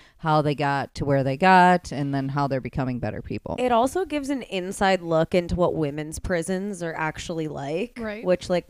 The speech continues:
Speaker 2: no other show has done that
Speaker 3: Right.
Speaker 2: ever. It was all, like, Prison Break was all about men in prison.
Speaker 3: Right.
Speaker 2: Like, there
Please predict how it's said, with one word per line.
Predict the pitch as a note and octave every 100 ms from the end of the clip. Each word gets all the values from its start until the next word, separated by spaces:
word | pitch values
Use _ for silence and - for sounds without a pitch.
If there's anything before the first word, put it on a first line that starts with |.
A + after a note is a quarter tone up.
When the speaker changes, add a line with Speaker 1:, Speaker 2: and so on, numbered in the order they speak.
| -
Speaker 2:
no | F#3+ F3 F3+ F3 F#3+ G3+ -
other | E3+ E3+ D#3+
show | D3+ - D#3+ D3
has | C#3+ C3+
done | D3+ C#3 C#3
that | F#2 - - -
Speaker 3:
Right. | A#3+ B3 _ -
Speaker 2:
ever. | E3+ C#3+ - - _ _ _
It | F3+
was | E3+ F3
all, | E3 D#3
like, | E3 -
Prison | - F#3 F3+
Break | D#3 C#3+ C#3+ -
was | D#3
all | - C3+
about | C3+ C#3+ D3+ -
men | - G#3+ F#3+ D#3 D3+
in | D3+ D#3
prison. | D3+ D3+ D3 B2+ C3
Speaker 3:
Right. | G#3+ B3
Speaker 2:
Like, | D3 C#3+
there | D#3+ D3